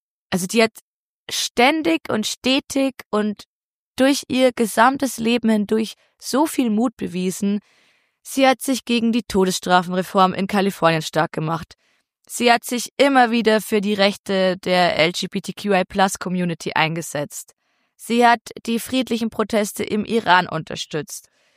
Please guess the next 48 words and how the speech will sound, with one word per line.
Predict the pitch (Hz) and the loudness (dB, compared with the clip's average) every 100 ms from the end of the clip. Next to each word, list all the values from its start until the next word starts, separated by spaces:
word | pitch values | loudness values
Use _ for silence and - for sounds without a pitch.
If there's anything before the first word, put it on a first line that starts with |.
| _ _ _ | _ _ _
Sie | - 220 226 - | -8 -4 -2 -2
hat | 202 196 - | 0 0 2
da | 208 | 2
zum | - 202 | 0 0
Beispiel | 190 190 - 202 185 | 2 2 -2 -4 0
dann, | 185 185 190 | 0 0 -4
f-, | - - | -12 -8
um | 185 180 175 | -4 -2 -4
die | 185 180 180 - | -4 -2 -2 -2
Bewegung | 185 180 196 190 180 | 0 2 2 2 2
dort | 180 - | 2 0
zu | - | -6
unterstützen, | 180 175 - 175 - | -6 -4 -6 -8 -8
einige | - 165 185 180 180 175 170 - _ | -2 0 0 -2 0 2 0 -2 _
Zeilen | - 170 180 185 | 0 2 2 0
von | - 175 170 | -2 -2 -2
diesem | 175 165 165 165 160 165 185 | -6 -4 -4 -4 -4 -6 -8
We | 190 208 | -4 -2
Shall | - 196 190 - | 0 2 4 2
Overcome, | 180 175 - 196 185 202 | 0 0 0 4 4 4
das | 190 170 - | -2 -6 -6
sie | 165 | -6
bei | - 160 | -2 -2
dem | 165 | -4
Civil | - 190 185 175 | -4 -4 -2 2
Rights | 170 180 - | 4 2 0
March | 175 170 - | 0 0 0
schon | 180 170 | -4 -4
gesungen | 156 180 175 | -2 -2 0
hat, | - | -2
auf | - - | -4 -2
Persisch | 190 170 175 165 | 2 2 2 -2
umgedichtet. | - 170 156 - 156 - - 156 - _ _ _ | -2 -4 -4 -6 -6 -6 -8 -8 -10 _ _ _
Sie | - 262 | 0 2
setzt | 254 240 - | 2 0 -2
sich | 240 226 | -6 -4
für | - 202 | -2 0
den | 185 | 0
Umwelt, | - 269 226 214 - 196 | 0 2 4 2 2 -2
für | 208 | 0
die | 190 | 0
Umwelt | - 208 202 | 2 2 2
ein, | - 185 190 | 2 0 0
sie | 202 | -6
protestiert | 190 - 185 - - 190 | -6 -4 -4 -6 -4 -4
gegen | - 185 180 | -4 -6 -4
den | 175 | -4
Irakkrieg. | 180 160 180 - 190 180 | -2 -2 -2 -4 -4 -4